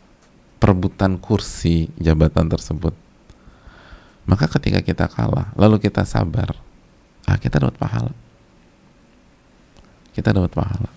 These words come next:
enak. Jadi ngadepin musuh dari luar tuh sebenarnya enak. Nggak ada resiko sebenarnya kalau kita sudut pandangnya akhirat. Mau menang kalah tuh enak. Bisnis kita kalah nih, kar-, lawan covid sembilan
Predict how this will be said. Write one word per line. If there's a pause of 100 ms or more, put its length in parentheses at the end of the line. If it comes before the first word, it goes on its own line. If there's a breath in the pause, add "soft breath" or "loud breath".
enak. (560 loud breath)
Jadi
ngadepin
musuh
dari
luar
tuh
sebenarnya
enak. (480 soft breath)
Nggak
ada
resiko
sebenarnya
kalau
kita
sudut
pandangnya
akhirat. (800 loud breath)
Mau
menang
kalah
tuh
enak. (400 soft breath)
Bisnis
kita
kalah
nih, (160)
kar-, (320 loud breath)
lawan
covid
sembilan